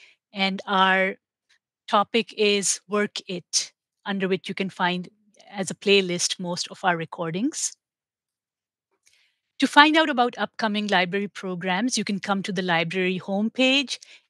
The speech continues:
and select the Events and Exhibits button. Health and wellness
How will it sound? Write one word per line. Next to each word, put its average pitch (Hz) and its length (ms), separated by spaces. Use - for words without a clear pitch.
and 196 420
select 190 400
the 185 300
Events 190 360
and 190 180
Exhibits 175 560
button. 220 400
Health 247 320
and 247 160
wellness 226 360